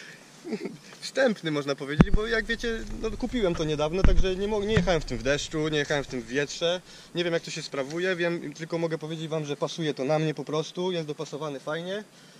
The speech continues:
kurtka dobrze leży, jak jadę szybko,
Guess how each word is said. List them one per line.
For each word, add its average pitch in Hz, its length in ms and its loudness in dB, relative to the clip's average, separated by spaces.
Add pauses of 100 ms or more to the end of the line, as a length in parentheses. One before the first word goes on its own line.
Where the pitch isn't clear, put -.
(480)
kurtka 175 280 -4
dobrze 151 240 -4
leży, 170 320 2
jak 160 160 2
jadę 156 220 2
szybko, 165 600 2